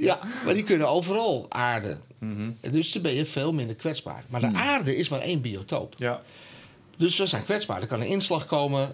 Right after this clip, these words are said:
Speaker 1: zo-, hè, zoals van vijfenzestig miljoen jaar geleden.
Speaker 2: Ja.
Speaker 1: Eh, eh, waarbij, eh, kom-, eh, enorm veel diersoorten uitstierven. Gelukkig, anders waren wij er niet geweest
Speaker 2: Ja.
Speaker 1: waarschijnlijk. Maar goed, dat wil je niet nog een keer hebben. Maar je, het is maar één biotoopje. Dus wat dat betreft,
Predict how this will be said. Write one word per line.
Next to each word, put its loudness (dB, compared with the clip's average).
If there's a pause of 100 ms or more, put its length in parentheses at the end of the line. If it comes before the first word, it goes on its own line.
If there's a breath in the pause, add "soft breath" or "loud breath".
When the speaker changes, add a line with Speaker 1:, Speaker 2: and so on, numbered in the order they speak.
(120)
Speaker 1:
zo-, -8
hè, 0
zoals 0
van -2
vijfenzestig 0
miljoen 0
jaar 0
geleden. 2
Speaker 2:
Ja. -2 (120)
Speaker 1:
Eh, -2
eh, -2
waarbij, 2
eh, 0 (520)
kom-, -6 (340)
eh, 0 (400)
enorm 4
veel 0
diersoorten 0
uitstierven. -2 (600 loud breath)
Gelukkig, 2
anders 0
waren 2
wij 2
er 0
niet -2
geweest 0
Speaker 2:
Ja. 0
Speaker 1:
waarschijnlijk. 0
Maar 2
goed, 2 (520 loud breath)
dat -2
wil 4
je 4
niet 2
nog 2
een 0
keer 0
hebben. 0
Maar 4
je, 0
het -8
is 0
maar 0
één 2
biotoopje. -2
Dus 0
wat -4
dat 0
betreft, -4